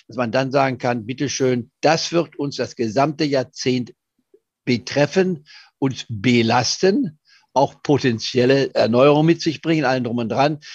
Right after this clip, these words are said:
Ist also ein Thema, was wir nicht wegleugnen können. Zeigt aber, dass die Unternehmen, Politiker angeschlossen, auch Strategen wie ich, nicht wahr, und auch du als Journalist, in einer Zeitphase, die es A, im Klartext gesprochen, seit siebenundsiebzig Jahren noch nie gegeben hat. Wir können also uns nicht auf Vergangenes beziehen. Wir müssen dann auf den Zweiten Weltkrieg zurückgehen und dann wird es sehr schwierig.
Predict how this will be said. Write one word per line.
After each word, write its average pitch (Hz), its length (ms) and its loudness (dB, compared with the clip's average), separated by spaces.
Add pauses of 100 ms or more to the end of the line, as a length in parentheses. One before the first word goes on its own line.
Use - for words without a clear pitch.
(140)
Ist 123 80 -8
also 139 160 2
ein 127 160 -2
Thema, 170 280 4
was 143 200 -2
wir 143 80 -2
nicht 120 180 -8
wegleugnen 120 640 -6
können. 98 320 -8 (380)
Zeigt 156 340 0
aber, 170 240 4
dass 147 220 0
die 139 80 -4
Unternehmen, 127 840 0
Politiker 131 540 -4
angeschlossen, 147 580 -2
auch 110 200 -8
Strategen 135 580 0
wie 131 180 -2
ich, 156 200 -4
nicht 135 160 -8
wahr, 131 100 2
und 117 120 0
auch - 160 -6
du 127 120 -2
als 117 160 -2
Journalist, 131 800 -4
in 120 80 -6
einer 127 240 0
Zeitphase, 147 760 0 (280)
die 123 120 -6
es - 200 -8
A, 160 240 2
im 143 140 -8
Klartext 117 480 -4
gesprochen, 165 480 -2
seit 151 180 0
siebenundsiebzig 143 640 -4
Jahren 131 160 2
noch 123 100 -2
nie 117 140 -4
gegeben 123 420 -2
hat. 170 160 -2
Wir 131 140 -4
können 131 160 -6
also 127 160 -2
uns 117 180 -6
nicht 123 180 -10
auf 104 140 -6
Vergangenes 131 680 0
beziehen. 160 420 -4
Wir 139 80 0
müssen 120 240 -6
dann 117 120 -2
auf 107 100 -8
den 104 160 -6
Zweiten 107 340 -2
Weltkrieg 123 320 -4
zurückgehen 147 360 -2
und 123 80 0
dann 120 100 2
wird 113 100 -4
es 104 80 -8
sehr 104 160 -4
schwierig. 160 480 2